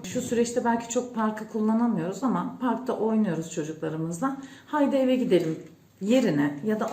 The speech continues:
"on dakika sonra, beş dakika sonra eve gidiyoruz." yerine "Eve gitmeden önce üç defa daha kaymak ister misin?" diyerek, e, mükafat şeklinde bir sınırlama koyabiliriz çocuklarımıza.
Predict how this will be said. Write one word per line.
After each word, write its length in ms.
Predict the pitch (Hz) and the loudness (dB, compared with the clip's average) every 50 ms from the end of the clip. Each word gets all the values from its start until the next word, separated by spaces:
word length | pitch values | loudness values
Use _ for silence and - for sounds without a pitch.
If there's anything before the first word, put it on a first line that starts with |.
| 262 | 4
"on 140 | 285 294 262 | 4 4 4
dakika 340 | 254 247 - - - 214 208 | 4 0 -4 -6 -6 -6 -6
sonra, 340 | 190 - 196 185 185 190 196 | -4 -4 -2 0 0 0 0
beş 240 | 233 233 233 - - | 0 -2 -2 -4 -6
dakika 340 | 214 214 - - - 208 | -8 -8 -10 -8 -8 -8
sonra 280 | 190 - 196 185 185 190 | -6 -6 -4 -4 -4 -2
eve 220 | 190 190 185 208 | -2 0 0 0
gidiyoruz." 600 | 233 - 208 175 - 170 156 151 147 143 139 - | 0 0 -2 -4 -4 -4 -4 -2 -4 -6 -6 -4
yerine 540 | 165 165 156 147 147 151 175 226 - - - - - - - - - - - - _ - | -2 -2 -2 0 0 -2 -2 -2 -4 -6 -10 -14 -18 -20 -20 -20 -20 -20 -20 -20 _ -8
"Eve 180 | - 294 277 330 | -2 2 2 4
gitmeden 500 | 330 359 370 349 320 285 233 240 220 214 | 4 4 4 4 4 4 4 4 2 2
önce 480 | 202 196 185 180 185 180 185 180 - - - | 2 2 2 4 2 2 2 0 -4 -6 -6
üç 280 | 294 320 - - - | -6 -4 -4 -4 -2
defa 240 | 277 254 - - 208 196 190 190 | 0 -2 0 -2 -2 -2 -2 -2
daha 180 | 214 208 208 - | -4 -4 -6 -6
kaymak 480 | - 202 208 202 208 208 214 214 - 226 | -6 -6 -4 -4 -4 -4 -6 -6 -6 -8
ister 400 | - - - - 233 226 226 214 | -10 -8 -4 0 2 2 4 2
misin?" 280 | 190 175 - - - - | 2 0 -2 -4 -2 2
diyerek, 640 | 269 311 330 320 247 247 294 - - - - - - | 4 4 6 6 6 4 4 2 0 -8 -12 -8 -4
e, 220 | - 190 190 185 190 | 0 2 4 4 4
mükafat 640 | 214 233 233 226 254 262 254 254 262 302 302 - | 4 2 2 2 2 2 2 2 2 0 -2 -2
şeklinde 520 | - - 196 - - 185 190 208 240 - | 0 -2 -2 -2 -2 -2 0 0 0 2
bir 80 | 285 277 | 0 0
sınırlama 680 | - - 269 247 220 208 202 190 190 226 277 294 - | 0 0 2 2 2 2 2 2 2 2 2 0 0
koyabiliriz 720 | - - 226 196 196 190 185 180 165 165 151 143 143 - - | 0 0 0 2 2 0 0 2 2 2 2 0 -2 -6 -6
çocuklarımıza. 760 | - 135 139 135 - - 143 135 131 131 135 135 - 135 127 | -8 -8 -8 -8 -8 -8 -6 -4 -4 -4 -6 -6 -8 -8 -10